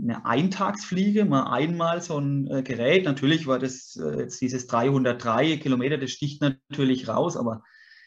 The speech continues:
der hat ja immer geliefert. Also der ist ja etliche Läufe, achtundvierzig Stunden über vierhundertsiebzig Kilometer gelaufen, Sechstagelauf, tausend Kilometer Rennen und das über so einen langen Zeitraum. Das ist brutal. Und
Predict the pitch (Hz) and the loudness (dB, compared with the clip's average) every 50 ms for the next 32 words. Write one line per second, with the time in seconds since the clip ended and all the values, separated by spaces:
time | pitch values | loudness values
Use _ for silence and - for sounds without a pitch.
0 | _ _ _ _ _ _ - 104 104 107 - 131 123 123 - 165 196 202 190 - | _ _ _ _ _ _ -10 -8 -8 -4 -2 -2 -2 0 4 8 8 10 8 8
1 | - 143 131 127 139 147 143 - - 117 110 - 117 113 113 - 117 113 117 120 | 6 2 0 0 0 -2 -2 -2 -2 -2 -2 -2 -4 -8 -6 -4 -2 -2 -2 -2
2 | 117 120 123 120 117 117 117 117 127 131 - - - 139 139 139 160 147 139 143 | -2 -2 -2 -2 -2 -4 -6 -8 -12 -16 -16 -4 -4 -4 -2 -2 -2 -2 0 0
3 | 127 127 123 131 135 147 143 143 143 139 135 - - 120 120 - - - 135 - | 0 2 2 2 2 2 2 2 0 0 0 0 -2 -4 -8 -6 -6 -6 -6 -6
4 | _ _ - - 135 135 - 143 127 - - 139 139 135 - 131 127 127 123 123 | _ _ -6 -6 -4 -4 -4 -8 -10 -4 0 2 2 2 2 2 0 0 -2 -2
5 | - 131 135 131 131 127 127 127 - - 135 - - - 127 127 - 131 127 123 | 0 2 4 4 4 4 2 0 0 -4 -6 -6 -6 -10 -10 -6 -4 -2 0 2
6 | 120 120 120 123 127 123 127 120 117 113 120 123 123 127 123 123 - 135 135 - | 2 2 2 0 0 0 -2 -2 -2 0 0 0 0 -2 -4 -4 -4 -8 -10 -10
7 | - - - - - - 127 127 127 120 117 120 123 120 120 - - _ - - | -12 -16 -16 -14 -10 -10 -8 -6 -4 -2 0 0 0 -2 -4 -10 -16 _ -12 -6
8 | - 139 143 143 143 139 135 - 135 127 123 127 127 123 123 127 120 117 120 123 | -4 -4 -4 -2 -4 -6 -2 0 0 2 2 2 2 4 2 2 2 2 0 2
9 | 127 135 131 117 117 123 120 - - - - - - - _ _ _ _ _ 127 | 2 2 0 0 0 -2 -2 -4 -10 -20 -20 -20 -20 -20 _ _ _ _ _ -4
10 | 123 - - 123 131 123 127 127 - - 135 131 127 127 123 120 - - 120 113 | -4 -4 -2 -4 0 0 0 -2 0 0 2 2 2 2 2 0 -2 -2 -2 -2
11 | 120 120 120 - - 117 139 143 151 135 120 120 123 120 127 123 - - - _ | -2 -2 -2 -2 -2 -2 -2 0 0 0 0 0 -2 -4 -6 -10 -10 -12 -16 _
12 | _ _ 117 110 - 131 139 151 160 139 120 113 - | _ _ -12 -8 0 4 6 6 8 6 6 4 2